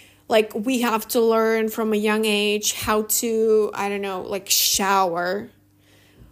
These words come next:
We'll, we have to learn how to cook for ourselves, because if, for example, we live,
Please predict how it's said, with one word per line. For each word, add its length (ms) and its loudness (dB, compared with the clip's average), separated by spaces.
We'll, 520 0
we 240 0
have 240 0
to 100 0
learn 300 0
how 240 -2
to 160 -2
cook 600 -6
for 200 -8
ourselves, 520 -6
because 440 -8
if, 120 -4
for 120 -6
example, 480 -4
we 120 -4
live, 380 -4